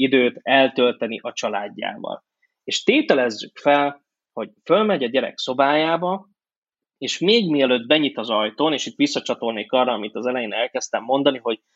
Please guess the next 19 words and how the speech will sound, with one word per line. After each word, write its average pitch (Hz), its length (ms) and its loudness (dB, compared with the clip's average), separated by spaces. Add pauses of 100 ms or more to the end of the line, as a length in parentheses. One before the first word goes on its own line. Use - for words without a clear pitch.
(160)
ugye 113 220 0
úgy 147 240 4
nevelünk, 117 460 2
ahogy 117 240 0
minket 120 340 -6
is - 140 -10
neveltek, 165 680 0 (1000)
már 170 600 4 (140)
fölmegy, 135 480 0
szép 143 260 -2
magyarosan 117 500 -4
idézőjelben, 143 500 0
megint 156 360 -2
fölmegy 139 300 0
a - 120 -8
pumpa 185 360 0
már 135 260 2
az 123 120 -6
ember 131 320 -2